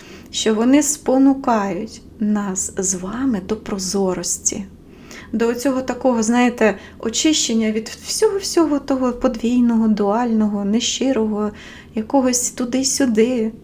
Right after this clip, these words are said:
так неправдивого. Ми маємо бути правдивими до прозорості своєї. А коли це можна зробити?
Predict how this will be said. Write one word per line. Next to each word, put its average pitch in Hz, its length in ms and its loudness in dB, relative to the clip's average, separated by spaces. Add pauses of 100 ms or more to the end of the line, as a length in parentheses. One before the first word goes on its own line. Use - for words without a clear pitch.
так 277 200 -4
неправдивого. 262 880 0 (840)
Ми 220 200 2
маємо 220 320 2
бути 220 240 -4
правдивими 208 720 -4 (160)
до 220 160 -4
прозорості 220 680 -6
своєї. 185 520 -8 (1800)
А 208 40 -4
коли 214 300 0
це - 160 0
можна 240 340 4
зробити? 220 460 -4